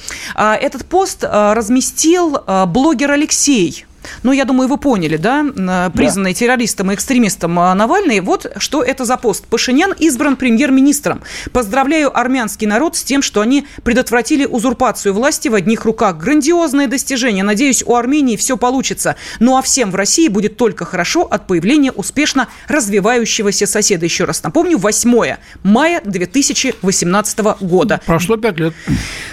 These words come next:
Speaker 1: Ну, давайте теперь попробуем понять, собственно, что, э, сейчас, э, за эти годы,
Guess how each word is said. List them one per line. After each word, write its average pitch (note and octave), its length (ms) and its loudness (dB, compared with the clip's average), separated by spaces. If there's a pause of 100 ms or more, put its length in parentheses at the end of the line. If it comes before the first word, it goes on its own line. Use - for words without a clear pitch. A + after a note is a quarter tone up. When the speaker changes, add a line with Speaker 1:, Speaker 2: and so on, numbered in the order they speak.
(180)
Speaker 1:
Ну, G4 160 6
давайте E4+ 460 0
теперь D4 280 -4
попробуем C#4 460 0 (160)
понять, B3 360 0 (120)
собственно, F#3 680 -2
что, F4+ 420 0 (400)
э, G3 500 2
сейчас, - 720 0
э, F#3+ 420 0 (160)
за F3+ 200 0
эти A3+ 380 -2
годы, F#3 480 0